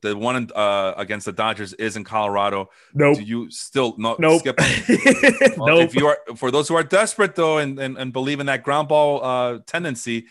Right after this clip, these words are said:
Speaker 1: he's owned in only eight percent of leagues. Next on the docket is Aaron Sanchez, who we talked about him on Thursday. Do, do you wanna know, do you wanna just say yes or no? Or you wanna find out who he faces this week?
Speaker 2: Yeah, well, who is Aaron Sanchez going up against this
Speaker 1: All
Speaker 2: week?
Speaker 1: right.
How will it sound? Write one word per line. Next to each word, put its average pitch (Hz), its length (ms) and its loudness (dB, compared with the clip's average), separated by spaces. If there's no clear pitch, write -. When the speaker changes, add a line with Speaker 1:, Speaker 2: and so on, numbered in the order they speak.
Speaker 1:
he's 110 260 -10
owned 131 240 -4
in 117 200 -6
only 120 360 -8
eight 160 220 -6
percent 135 340 -10
of 110 160 -12
leagues. 85 540 -16
Next 131 340 -4
on 131 80 -6
the 123 60 -6
docket 131 540 -4
is 120 340 -8
Aaron 123 280 -6
Sanchez, 123 640 -8
who 110 360 -10
we 110 300 -8
talked 127 320 -6
about 117 280 -4
him 113 160 -10
on 107 120 -10
Thursday. 113 640 -6
Do, - 60 -20
do 101 100 -16
you 110 80 -8
wanna 117 200 -4
know, 113 460 -4
do 104 120 -12
you 110 60 -6
wanna 110 260 -8
just - 160 -12
say 113 80 -6
yes 110 240 -4
or 110 60 -10
no? 113 100 -6
Or 123 80 -4
you 107 100 -8
wanna 101 200 -8
find 101 240 -8
out 98 80 -10
who 104 100 -14
he 95 120 -14
faces 90 400 -14
this 82 180 -14
week? 160 100 0
Speaker 2:
Yeah, 165 380 6
well, 139 480 2
who 160 160 2
is 151 100 2
Aaron 139 240 0
Sanchez 113 400 -6
going 107 220 -8
up 104 100 -14
against 113 280 -10
this - 100 -16
Speaker 1:
All 58 100 -12
Speaker 2:
week? 98 120 -10
Speaker 1:
right. 82 260 -12